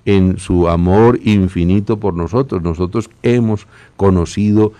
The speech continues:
el amor que Dios nos tiene y hemos creído en Él,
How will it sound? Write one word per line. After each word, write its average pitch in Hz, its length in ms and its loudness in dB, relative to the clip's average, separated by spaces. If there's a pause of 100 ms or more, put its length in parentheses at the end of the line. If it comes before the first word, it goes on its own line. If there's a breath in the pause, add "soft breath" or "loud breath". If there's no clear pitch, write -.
(160 loud breath)
el 87 160 -2
amor 90 360 0
que 95 180 -2
Dios 90 260 -2
nos 98 200 -4
tiene 117 320 0
y 90 300 2
hemos 104 300 2
creído 104 680 2
en 110 100 0
Él, 120 280 -2